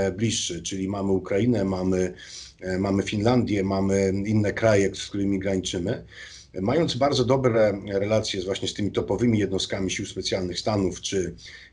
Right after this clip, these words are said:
Wielkiej Brytanii, możemy dzielić się tymi doświadczeniami, które zyskujemy od nich, z naszymi partnerami.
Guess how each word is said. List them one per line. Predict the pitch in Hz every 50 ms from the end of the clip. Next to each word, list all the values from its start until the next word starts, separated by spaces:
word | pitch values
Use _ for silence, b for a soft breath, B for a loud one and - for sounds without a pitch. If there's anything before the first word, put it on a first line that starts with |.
| B -
Wielkiej | 104 117 113 117 117 107
Brytanii, | 98 110 110 - 104 92 92 98 113 143 - B B B B B B
możemy | - 101 92 117 127 127 123 120 117 113 104 101 98 - - - - 101 92
dzielić | - 131 143 143 120 -
się | - 113
tymi | - - - 156 170 123
doświadczeniami, | 101 95 - - 98 92 92 - 98 104 104 101 98 95 92 90 87 87 - - - _ -
które | - 98 95 95
zyskujemy | 117 - - - 120 120 113 113 110
od | 98 92 85 - 82
nich, | 90 104 - - - B B B B B B B
z | - - - 110 110 107 107 107 107 110 104
naszymi | 104 107 110 104 - 123 113 107
partnerami. | 110 113 101 95 - 110 98 95 87 85 -